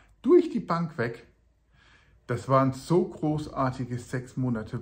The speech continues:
weil wir einfach gemerkt haben, was sich alles verändert. Eine Frau erzählte, dass sie in ihrer Arbeit darauf angesprochen wird, wie ruhig sie geworden ist, dass sie sich verändert hat. Und sie merkt selbst, dass sie sich in schwierigen Situationen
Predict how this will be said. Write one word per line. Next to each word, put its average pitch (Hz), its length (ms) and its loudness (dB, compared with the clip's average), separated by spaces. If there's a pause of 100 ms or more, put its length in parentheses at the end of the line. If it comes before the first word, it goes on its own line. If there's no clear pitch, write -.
(120)
weil 147 480 2
wir 131 320 -4
einfach 131 520 -2
gemerkt 120 500 -4
haben, 131 280 -4 (440)
was 151 280 -2
sich 160 280 -6
alles 117 320 -4
verändert. 110 580 -4
Eine 202 280 2
Frau - 320 -2
erzählte, 127 680 -4 (300)
dass 127 180 0
sie 147 80 -2
in 147 200 -4
ihrer 127 440 -2
Arbeit 147 460 -2
darauf 104 280 -4
angesprochen 123 760 -2
wird, 113 260 -4 (400)
wie 107 140 -4
ruhig 139 400 -2
sie 127 140 -4
geworden 117 520 -6
ist, - 160 -12
dass 98 140 -8
sie 110 60 -10
sich 98 440 -12
verändert 131 680 -2
hat. 117 180 -6 (380)
Und 151 140 0
sie 151 120 4
merkt 151 300 0
selbst, 160 400 0
dass 135 140 0
sie 135 60 -2
sich 143 240 -6
in 139 80 2
schwierigen 170 640 -4
Situationen 143 920 -2